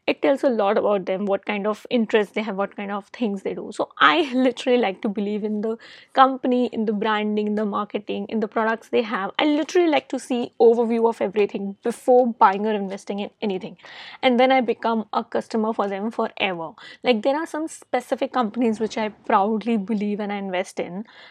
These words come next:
And, uh, same, I think, goes with the shares or the stock market also. Although I'm not covering <laughs> that, but I'm just telling you that research is very important. And, uh, I personally believe that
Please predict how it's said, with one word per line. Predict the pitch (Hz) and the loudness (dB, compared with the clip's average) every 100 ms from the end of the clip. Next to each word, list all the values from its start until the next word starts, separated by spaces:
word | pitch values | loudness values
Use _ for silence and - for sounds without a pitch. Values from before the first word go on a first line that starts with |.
| _ | _
And, | - 220 208 196 | 0 2 2 0
uh, | 208 208 | 0 -2
same, | 214 - 277 302 | -4 0 0 2
I | 294 | 0
think, | 277 262 220 | 2 0 4
goes | 220 220 | 4 4
with | 214 | 2
the | 220 | -2
shares | - - 190 196 214 202 | -2 0 0 0 -2 -4
or | - 196 | -4 -4
the | 226 | -4
stock | - 214 - | -2 -2 0
market | 175 175 190 | -2 0 -2
also. | 175 180 190 220 294 - | -4 -4 -2 -4 -4 0
Although | 214 233 | 2 4
I'm | 233 226 | 2 0
not | 240 247 | 0 -2
covering | 196 226 190 | -2 -4 -6
<laughs> | 190 | -2
that, | 185 185 262 | 0 0 0
but | 311 - | 2 4
I'm | - 233 | 2 0
just | 254 - | -2 -4
telling | 196 185 | -4 -6
you | 170 180 _ _ | -8 -10 _ _
that | 233 - | -2 0
research | 226 - 226 220 - | -2 0 0 0 0
is | 233 202 | 0 0
very | 185 190 196 | -2 -4 -4
important. | 202 - - 175 214 254 - - - - - | -6 -6 -8 -8 -12 -14 -20 -20 -20 -8 0
And, | 226 233 233 247 | 2 2 2 2
uh, | 247 - | 2 0
I | - | 0
personally | 311 - 359 359 339 | 0 -2 -2 0 0
believe | 262 233 247 254 | -2 -2 -4 -4
that | 233 226 | -2 -2